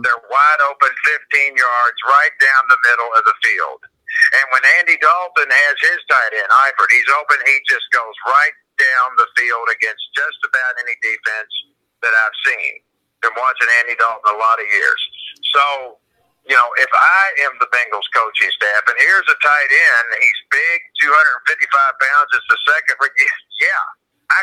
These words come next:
grab him. That's, that, that's just me. I mean, I grab him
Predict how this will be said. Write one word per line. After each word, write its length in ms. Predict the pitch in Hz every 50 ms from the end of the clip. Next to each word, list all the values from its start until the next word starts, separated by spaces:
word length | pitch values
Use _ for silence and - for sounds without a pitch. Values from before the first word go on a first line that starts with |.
| -
grab 280 | - - 151 160 151 - -
him. 120 | - - _ _ - -
That's, 160 | 156 190 185 - - - - 139
that, 80 | 151 156 _
that's 200 | - 170 180 180 -
just 160 | - - -
me. 120 | - 165 139 - - - - -
I 20 | 113 123
mean, 120 | 123 117 - - - - - - - - _ - - - 156 -
I 80 | 165 190 -
grab 200 | 175 175 175 175 -
him 80 | 143